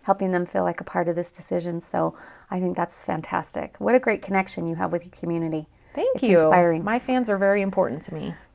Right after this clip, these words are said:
Speaker 1: I can tell. And it's, it makes a difference, I think, in, in how you, uh, how successful you are when you involve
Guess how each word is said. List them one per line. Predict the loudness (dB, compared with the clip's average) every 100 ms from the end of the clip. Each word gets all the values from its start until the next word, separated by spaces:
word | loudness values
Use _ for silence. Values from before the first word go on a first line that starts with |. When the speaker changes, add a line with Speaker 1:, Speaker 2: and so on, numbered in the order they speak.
| _
Speaker 1:
I | 4
can | 4 -2
tell. | -4 0 -2 -2 -6
And | -2 0
it's, | -2 -6 -12 0
it | 0
makes | 2 -2 -2
a |
difference, | -2 0 -2 -2
I | -4
think, | -2 -6 -2
in, | -2 0 -2 -2
in | 0 0
how | -2 -2
you, | 0 0 0 -2 -6 -14 _ -10
uh, | -8 -8
how | -6 -6
successful | -6 -2 -2 0
you | 0 2
are | 0
when | -4 -6
you | -6
involve | -2 -2 -2 -4